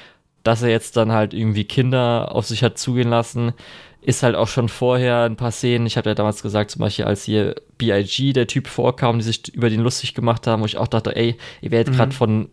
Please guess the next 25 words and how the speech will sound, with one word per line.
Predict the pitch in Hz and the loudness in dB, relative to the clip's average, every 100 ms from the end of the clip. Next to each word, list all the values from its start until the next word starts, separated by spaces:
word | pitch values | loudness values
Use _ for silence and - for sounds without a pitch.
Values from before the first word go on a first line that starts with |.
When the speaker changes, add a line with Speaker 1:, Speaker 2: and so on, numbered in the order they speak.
| _ - | _ -12
Speaker 1:
Serienmördern | 104 120 123 120 117 120 117 117 101 | -2 0 2 2 2 2 2 0 -2
oder | 107 | -2
von | 107 104 | 0 2
Boss | 117 135 | 2 2
verfolgt, | 139 123 127 113 | -2 0 0 2
der | 117 | 0
eine | |
krasse | - 123 113 | 0 -2 -2
Fähigkeit | - 117 - 120 | -2 0 0 0
habt, | 117 - | 0 0
ihr | 101 | -2
sollt | 107 101 | 0 0
vielleicht | - 104 107 | 2 0 2
mal | 107 | 0
ein | |
bisschen | 110 - 107 107 | 0 -2 0 2
mehr | 104 | 2
aufpassen. | 127 - 131 - 143 - - - - - | 0 2 0 0 -6 -6 -20 -20 -18 -2
Hätte | 113 | 0
da | 107 104 | 2 0
vielleicht | 107 104 - | 2 0 2
auch, | 117 127 113 | 0 0 -2
äh, | 120 120 117 | 0 2 2
leicht | 113 120 - | 0 -2 -2
geholfen. | 123 123 127 131 | 0 0 0 -4